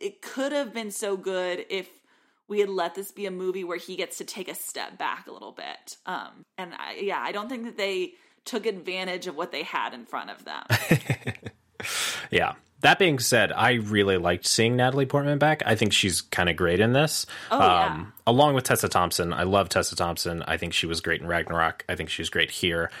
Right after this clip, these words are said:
Speaker 2: um, with, you know, as little as she actually gets to do in this <laughs> movie. Um, but most off, I do wanna say,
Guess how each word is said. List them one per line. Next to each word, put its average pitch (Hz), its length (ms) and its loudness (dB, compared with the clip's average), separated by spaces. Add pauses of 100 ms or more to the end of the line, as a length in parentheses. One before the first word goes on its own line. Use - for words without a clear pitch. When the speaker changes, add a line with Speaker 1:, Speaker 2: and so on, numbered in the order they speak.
(240)
Speaker 2:
um, 82 480 2
with, 87 340 -6 (160)
you 95 100 2
know, - 140 -8 (180)
as 87 140 0
little 87 300 -4
as 78 80 -2
she 80 160 0
actually 80 300 -2
gets 82 200 -6
to - 120 -2
do 117 340 4
in 117 80 2
this 117 180 2
<laughs> - 0 -
movie. - 880 2 (400)
Um, 107 600 4
but 120 140 4
most 147 420 4
off, 117 340 6
I 113 100 2
do 113 180 2
wanna 104 160 4
say, 90 440 2